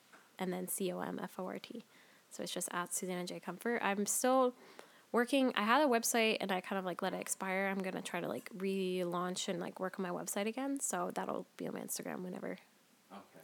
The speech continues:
Speaker 1: it's available. So,
Speaker 2: Perfect. Cool.
Speaker 1: yeah.
Speaker 2: Well, are you gonna have any yoga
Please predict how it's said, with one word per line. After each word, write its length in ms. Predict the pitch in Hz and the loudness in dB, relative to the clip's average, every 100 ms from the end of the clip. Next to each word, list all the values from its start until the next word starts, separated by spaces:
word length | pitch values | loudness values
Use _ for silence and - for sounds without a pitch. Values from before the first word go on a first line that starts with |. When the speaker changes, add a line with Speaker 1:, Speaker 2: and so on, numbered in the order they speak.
| - | -14
Speaker 1:
it's 160 | 214 - | -10 -8
available. 480 | - - 220 - 208 _ - | -6 -6 -8 -10 -14 _ -14
So, 200 | - - | -10 -8
Speaker 2:
Perfect. 180 | - - - - - - _ - | -10 -18 -20 -20 -20 -20 _ -10
Cool. 100 | - 415 392 | -4 -2 -2
Speaker 1:
yeah. 60 | 190 - _ _ _ - | -4 -10 _ _ _ -18
Speaker 2:
Well, 240 | 90 82 82 85 _ | -14 -14 -16 -20 _
are 60 | - | -14
you 60 | 110 | -12
gonna 180 | 117 | -10
have 120 | - 113 | -10 -10
any 100 | 107 | -10
yoga 240 | 95 90 | -12 -12